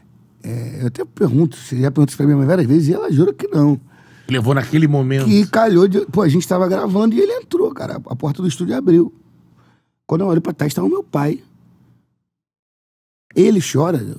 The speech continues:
Speaker 1: aparece isso no vídeo. Ele tava um pouco melhor que hoje, tava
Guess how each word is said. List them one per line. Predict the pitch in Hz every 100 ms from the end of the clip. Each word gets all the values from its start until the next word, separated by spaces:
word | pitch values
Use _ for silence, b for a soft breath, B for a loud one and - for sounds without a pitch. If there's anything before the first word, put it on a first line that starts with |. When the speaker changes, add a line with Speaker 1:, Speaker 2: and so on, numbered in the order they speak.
| -
Speaker 1:
aparece | - 127 127 127
isso | -
no | 127
vídeo. | 120 143 107 - _ b b b b b b b _ _ - _ - - -
Ele | 123 127
tava | 131 131
um | 156
pouco | - - 226 - 226
melhor | 196 156 151 131
que | 127 139
hoje, | 135 139 143 196
tava | 151 123 123